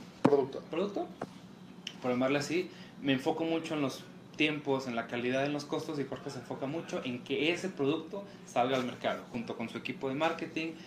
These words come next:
Speaker 2: y, pues, por ejemplo, yo junto con nuestro equipo de, de producción.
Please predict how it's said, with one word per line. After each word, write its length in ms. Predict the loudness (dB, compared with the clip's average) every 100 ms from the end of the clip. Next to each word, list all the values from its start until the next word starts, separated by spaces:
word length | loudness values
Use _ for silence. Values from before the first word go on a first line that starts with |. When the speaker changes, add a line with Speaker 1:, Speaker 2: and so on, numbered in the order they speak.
| -14
Speaker 2:
y, 200 | -4 -2
pues, 140 | -2 -6
por 100 | -4
ejemplo, 240 | -2 2
yo 120 | 2 2
junto 240 | 0 -4
con 120 | -6
nuestro 200 | -6 -8
equipo 300 | -6 -4 -2
de, 160 | -4 -4 -6
de 60 | -8
producción. 500 | -6 -6 -8 -6 -6